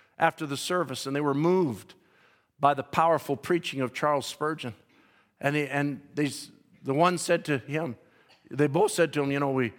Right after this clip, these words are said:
we just want to talk to you for a moment." And, and he says, "Well, let me talk to you." He says, says to the one woman, he says, "Do you accept what Christ has done for you? Paid the price for your sins?"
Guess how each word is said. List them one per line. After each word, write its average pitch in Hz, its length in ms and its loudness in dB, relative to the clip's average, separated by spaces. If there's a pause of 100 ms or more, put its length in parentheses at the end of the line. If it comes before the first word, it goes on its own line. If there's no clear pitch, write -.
(240)
we 127 120 -4
just 160 240 -2
want 156 260 -6
to 127 120 -6
talk - 360 -2
to 147 100 -10
you 131 100 -4
for 127 180 -8
a 127 40 -6
moment." 123 420 -6
And, 107 120 -8 (420)
and 120 120 -4
he 127 100 -6
says, 127 280 -6
"Well, 139 260 -2 (260)
let 147 120 0
me 151 100 -4
talk - 280 -6
to 139 80 -8
you." 185 180 0
He 139 100 -2
says, 123 400 -6
says 127 220 -6
to 139 100 -6
the 131 100 -6
one 143 260 -2
woman, 131 240 -2 (240)
he - 40 -20
says, 123 220 -2
"Do 113 100 -6
you 131 200 0
accept - 500 -2
what 143 220 -4
Christ 160 380 -2
has 139 140 -6
done 151 280 -2
for - 160 -8
you? 170 200 -10 (760)
Paid 165 200 -2
the 143 100 -4
price 170 320 -4
for - 180 -8
your 139 180 -4
sins?" - 400 -12